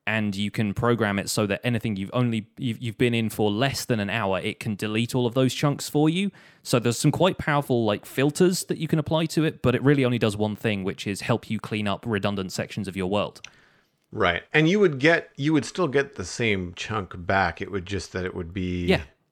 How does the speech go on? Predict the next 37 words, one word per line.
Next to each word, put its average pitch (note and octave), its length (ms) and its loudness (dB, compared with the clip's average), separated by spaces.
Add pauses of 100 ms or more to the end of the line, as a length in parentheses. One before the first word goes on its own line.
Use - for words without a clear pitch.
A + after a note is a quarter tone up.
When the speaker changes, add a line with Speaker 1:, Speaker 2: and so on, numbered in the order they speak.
(100)
Speaker 1:
Yeah, B2 200 0
it's, G#2 140 -2
it A#2 100 2
Speaker 2:
with C3 100 6
Speaker 1:
uses, C#3 140 2
it A#2+ 40 4
Speaker 2:
additive G#2 360 2
content. F2+ 400 -2
Speaker 1:
it D3 80 2
uses D3+ 300 0
the C3+ 80 0
same C3 320 4
Speaker 2:
The B2 60 2
Speaker 1:
terrain A#2+ 340 2
generation G2 420 0
algorithm F2+ 480 -6
still, - 260 -10
yeah. F#2+ 140 -8 (320)
Speaker 2:
Right, C#3 420 2 (120)
'cause, B2+ 160 4
uh, C#3 120 8
'cause C3+ 200 4
I'm C3 100 4
thinking A#2+ 260 2
about G2+ 220 2
the G2+ 100 0
giant, F#2 540 -2
like, E2+ 200 -6
thousand F2+ 600 -2
block E2+ 300 -2
wide, E2 420 -2 (260)
um, D#2+ 420 -6
coral G2+ 340 4
reef A2+ 260 2
that F2 140 -2
we F2 100 -2
have E2 500 -6